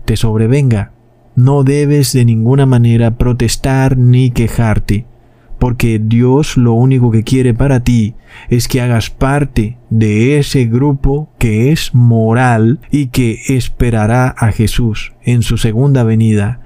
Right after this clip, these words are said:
en gloria, en alabanza y en honra. Entonces, hablamos de nuevo de Job, hablamos de nuevo del diablo acusando a Job, y de nuevo vemos al Papa Francisco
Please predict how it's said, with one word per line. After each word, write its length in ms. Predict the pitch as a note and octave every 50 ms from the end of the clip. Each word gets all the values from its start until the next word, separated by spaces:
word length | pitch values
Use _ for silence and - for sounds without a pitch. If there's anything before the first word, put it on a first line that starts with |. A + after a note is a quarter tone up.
| - - - - - -
en 300 | A#2+ A#2+ A#2 A2 G#2+ G#2
gloria, 680 | A2+ B2+ C#3+ D3 D3 C3+ C3 C3 B2 B2 C3 C#3 - -
en 260 | - - A#2 G#2+ G#2+ G#2+
alabanza 920 | G#2+ G#2 G2+ G#2 A2 B2+ C3+ C3+ B2+ A#2 - - A2 G#2+ A2 A#2+ A#2+ - _ _ -
y 120 | - A#2+ A2+
en 160 | A2 G#2 G#2+
honra. 500 | A2 A2+ A2+ G#2 G2 F#2+ F#2 F#2 G2+ A#2 -
Entonces, 580 | B2 C3 D#3 F3+ F3 - F3+ E3+ - - - -
hablamos 520 | - - A#2 A2+ B2 C3+ D#3 F3+ G3 F3+
de 100 | D#3 C#3+
nuevo 320 | C3+ C3+ C#3+ C#3+ C#3 C3 A#2+
de 180 | A#2 A2 G#2 G#2 A#2
Job, 400 | C3+ D#3+ E3+ F3+ F#3+ F#3+ - - - - - -
hablamos 420 | - A2+ A2+ B2 C#3 D#3 E3 D#3+
de 120 | C#3 C3 B2
nuevo 320 | A#2+ B2 B2 A#2+ A#2+ A#2
del 260 | A2 A2 G#2 G#2+ G#2
diablo 540 | G#2 A#2+ C#3+ D#3+ E3 F3+ G3+ G3+ G3+ G#3+ G#3
acusando 760 | G3+ G3 - F3 D#3 - - F3 E3+ E3+ E3+ E3 E3+ E3+ E3+
a 80 | D#3+ D#3
Job, 360 | D3 D3 F3+ F#3 F3+ F#3 F#3+ - - - - - -
y 120 | - C#3+ D3+
de 180 | C#3+ D3 C#3
nuevo 480 | C3+ C#3+ D#3 E3+ F3 F3+ G3 G#3 A3 G#3+ - -
vemos 500 | - B2+ C#3+ E3 F#3 F#3+ G3+ G3+ F3+ -
al 160 | D#3 C3+ C3+
Papa 280 | - F#3+ F3+ E3+ F3 E3
Francisco 840 | D3 D3+ D3+ D3+ C#3+ - G#3+ G#3+ G#3 - - - G#3+ G#3+ G#3+ G#3+